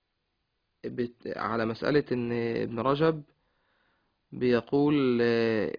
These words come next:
"يا أرض الهوى ابلعي ماءك ويا سماء النفوس أقلعي". بتقول يعني هل يجوز إننا نجيب آية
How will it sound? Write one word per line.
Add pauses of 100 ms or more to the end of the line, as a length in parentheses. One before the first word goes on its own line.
(960)
"يا
أرض
الهوى
ابلعي
ماءك
ويا
سماء
النفوس
أقلعي". (1300)
بتقول
يعني
هل
يجوز
إننا
نجيب
آية